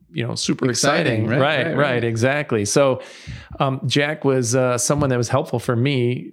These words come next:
Speaker 1: to help other people realize, you know, when you're transitioning to retirement, you gotta make sure, you
Speaker 2: Yeah.
Speaker 1: know.
Speaker 2: You know, with us being financial advisors too,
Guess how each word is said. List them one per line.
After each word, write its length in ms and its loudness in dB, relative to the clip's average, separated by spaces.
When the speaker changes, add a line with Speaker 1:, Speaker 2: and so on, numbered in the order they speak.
Speaker 1:
to 300 4
help 240 0
other 200 2
people 460 0
realize, 720 0
you 120 0
know, 140 2
when 260 0
you're 100 2
transitioning 580 0
to 80 2
retirement, 540 -2
you 60 -4
gotta 140 -2
make 220 0
sure, 400 -2
you 100 2
Speaker 2:
Yeah. 80 2
Speaker 1:
know. 180 -4
Speaker 2:
You 100 2
know, 60 2
with 120 0
us 140 0
being 180 0
financial 440 2
advisors 480 0
too, 400 0